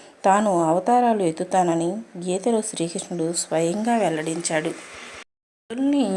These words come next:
ప్రత్యక్ష దైవస్వరూపాలుగా యజుర్వేదం అభివర్ణించింది. అలాంటి నదులతోనే నాగరికతలు పరిడిల్లుతాయని, జీవకోటి మనుగడకు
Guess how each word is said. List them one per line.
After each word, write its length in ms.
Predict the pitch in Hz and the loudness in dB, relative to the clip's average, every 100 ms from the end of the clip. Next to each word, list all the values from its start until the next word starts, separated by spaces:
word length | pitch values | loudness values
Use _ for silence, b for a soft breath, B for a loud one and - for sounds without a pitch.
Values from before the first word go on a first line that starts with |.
| 185 196 - | -2 -6 0
ప్రత్యక్ష 680 | 180 180 - - 226 - - 220 180 170 180 | 0 0 -4 -4 -2 -4 0 2 4 2 2
దైవస్వరూపాలుగా 1300 | 175 170 175 - 175 165 165 165 165 185 220 202 - | 0 2 0 -2 -2 -2 -2 -4 -4 -4 -2 -2 -4
యజుర్వేదం 840 | 165 165 185 214 208 185 170 165 - B B B B - | -4 -2 -4 -2 -2 -2 -2 -4 -6 B B B B 0
అభివర్ణించింది. 960 | 165 175 175 165 160 160 156 156 156 - - - | 2 4 4 4 2 0 -2 -4 -6 -10 -8 0
అలాంటి 580 | 165 180 196 220 226 196 | 2 2 0 -2 -2 -2
నదులతోనే 800 | 175 160 175 196 196 185 190 277 320 B B B B B B | 0 0 0 0 0 -2 0 0 -2 B B B B B B
నాగరికతలు 1300 | 185 175 175 190 226 240 233 180 170 180 190 165 170 180 - - - - - - - - - - - - | 0 4 4 4 2 0 2 0 0 0 0 -2 -6 -10 -18 -20 -20 -20 -20 -20 -20 -20 -20 -20 -20 0
పరిడిల్లుతాయని, 1120 | 180 175 175 180 180 180 - 170 165 165 180 302 - B B B B B 180 | 2 2 0 0 0 -4 -2 -2 -2 -2 -2 -2 -4 B B B B B -2
జీవకోటి 840 | 190 202 240 254 247 240 240 202 160 165 190 - - - - | 4 4 4 2 2 2 2 0 -2 -4 -8 -18 -20 -20 -14
మనుగడకు 960 | 160 165 170 180 190 180 175 185 160 | -2 2 2 2 2 2 0 -4 -4